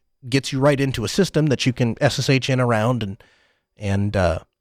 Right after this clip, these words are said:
create files and browse around a Linux system right in your web browser. The website is bastillion dot I O, and I encourage you guys to take a look at it. Check it out. Of course, we'll have a link for you in the show notes.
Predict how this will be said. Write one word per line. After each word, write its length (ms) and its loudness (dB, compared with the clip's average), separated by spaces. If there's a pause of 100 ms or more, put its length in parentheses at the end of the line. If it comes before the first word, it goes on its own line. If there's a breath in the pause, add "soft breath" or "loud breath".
create 280 0
files 460 0
and 160 -12 (580)
browse 300 4
around 220 0
a 40 0
Linux 260 2
system 340 -4
right 180 2
in 60 -2
your 100 2
web 180 4
browser. 400 0 (1040)
The 100 2
website 400 2
is 120 0
bastillion 640 2
dot 300 2
I 240 2
O, 200 2
and 80 0
I 20 0
encourage 420 0
you 60 -6
guys 280 2
to 60 -20
take 180 -2
a 40 -2
look 240 2
at 140 0
it. 80 -10
Check 180 2
it 80 2
out. 80 4
Of 80 -8
course, 240 -4
we'll 80 4
have 100 0
a 40 0
link 180 2
for 100 0
you 60 2
in 60 0
the 80 0
show 180 2
notes. 260 -4